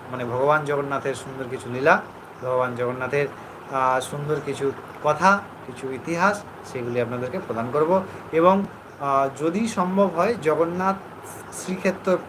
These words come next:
পুরীর সৃষ্টি কাহিনী এবং জগন্নাথের প্রকট আবির্ভাবের লীলা, শ্রীমদ্ ভাগবতের অন্তিম ভগবান কৃষ্ণের এই ধরাধাম ত্যাগ এবং জগন্নাথের আগমন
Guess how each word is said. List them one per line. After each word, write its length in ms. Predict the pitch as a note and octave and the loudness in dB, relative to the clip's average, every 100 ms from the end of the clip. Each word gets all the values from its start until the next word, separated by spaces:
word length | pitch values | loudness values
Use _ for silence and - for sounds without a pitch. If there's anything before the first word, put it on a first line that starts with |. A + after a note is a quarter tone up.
| - | -2
পুরীর 260 | E3 F3 E3+ - | 2 2 0 -2
সৃষ্টি 360 | E3 E3 G3+ | -2 -2 -2
কাহিনী 340 | G3 F#3 F#3 F#3 | 2 4 4 2
এবং 160 | E3+ D#3+ C#3+ | 0 0 -2
জগন্নাথের 500 | C#3 D#3 D#3+ D#3+ D#3+ - | -2 -2 -2 -4 -6 -8
প্রকট 280 | D3 D3+ D#3 - - - - | -4 2 2 0 -6 -16 -4
আবির্ভাবের 540 | B2+ D3 C3+ C#3 D3+ C#3 | 0 0 0 0 2 2
লীলা, 360 | C#3 D3+ A#3 - - - - | 2 4 4 0 -14 -16 -10
শ্রীমদ্ 400 | - C#3 B2+ A#2+ | -8 -6 -6 -4
ভাগবতের 420 | C3 C3+ C3+ C#3+ | -2 0 0 0
অন্তিম 420 | D3+ G3 A3+ A3+ F#3 | 2 2 2 0 0
ভগবান 360 | C#3+ C3+ B2+ B2 - | 2 4 4 0 -4
কৃষ্ণের 380 | C3+ C#3 D3+ G3 - - - - | -6 -2 -2 -2 -6 -16 -12 0
এই 260 | F3+ A3+ - | 4 4 2
ধরাধাম 520 | D#3 D3+ D3 D3+ D#3 - - - | 4 4 4 2 -2 -10 -14 0
ত্যাগ 240 | E3+ G#3 G#3+ D3+ | 4 6 4 -2
এবং 220 | D3 C#3 | -4 -2
জগন্নাথের 500 | C3+ C3+ C#3 C#3+ D3 | -2 -2 0 -2 0
আগমন 280 | B2+ B2+ | 0 -2